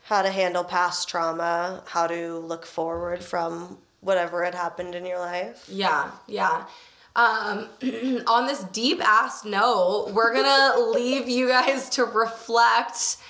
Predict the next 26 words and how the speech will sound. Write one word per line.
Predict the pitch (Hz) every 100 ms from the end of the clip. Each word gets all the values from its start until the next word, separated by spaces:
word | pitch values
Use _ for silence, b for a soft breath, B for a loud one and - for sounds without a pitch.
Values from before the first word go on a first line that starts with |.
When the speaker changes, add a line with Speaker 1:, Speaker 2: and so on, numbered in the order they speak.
| B B
Speaker 2:
um, | - 233 220 214 214 208 - - 214
write | 202 208 226 233
some | - 233
notes | 220 247 247
in | 233
your | 226 202
journal, | 196 208 240 302 190 170 185 254 233 190
and | 220 220 226 339 294 254 -
<laughs> | 277 269 - 247 247 - B B
Speaker 1:
<laughs> | B -
Speaker 2:
come | - 262 254
back | 254 247 247 254
next | 233 240 - -
week | 247 214 214 247 -
for, | - 240 226 220 214
I | 214
don't | 240 240
know | 240
what's | 196 190 - -
gonna | - 190
happen, | 175 190 190 214 214
but | 214 196
I | 196
guess | 202 208 214 -
we'll | 214
see. | 208 - 214 233 175 208